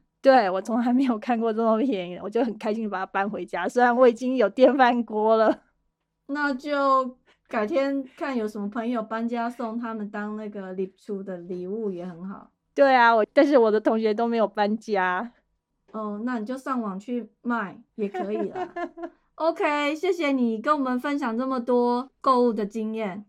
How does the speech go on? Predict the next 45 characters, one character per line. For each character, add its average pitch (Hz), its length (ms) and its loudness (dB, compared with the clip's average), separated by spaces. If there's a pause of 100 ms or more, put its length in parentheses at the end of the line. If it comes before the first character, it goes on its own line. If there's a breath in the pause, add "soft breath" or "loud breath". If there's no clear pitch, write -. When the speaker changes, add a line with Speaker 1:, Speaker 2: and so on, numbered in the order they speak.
(160)
Speaker 1:
对， 233 260 6
希 262 200 -4
望 247 340 2
下 254 160 -2
次 247 140 -4
我 214 40 0
们 180 140 -4
还 220 100 -2
有 202 120 2
机 226 240 -10
会 220 380 0
来 190 180 -4
做 208 260 2
一 202 40 -4
下 208 220 0
其 196 220 -8
他 220 140 -2
的 202 120 2
专 202 320 -2
辑， 180 280 -12
比 196 120 -8
如 190 140 -2
说 220 420 0 (220 loud breath)
Thanksgiving 240 720 -2
的 214 120 4
购 247 240 6
物 233 220 0
指 185 280 -4
南 170 320 -8
之 196 200 -4
类 190 240 2
的。 170 260 -10 (280)
Speaker 2:
好 220 200 -4
的， 269 360 2
我 226 120 -2
们 247 160 0
期 262 280 -8
待 269 240 0
在 247 280 -2
十 233 260 -10
月 269 200 0
左 202 240 -6
右 233 180 -2
开 226 220 -8
始， - 320 -16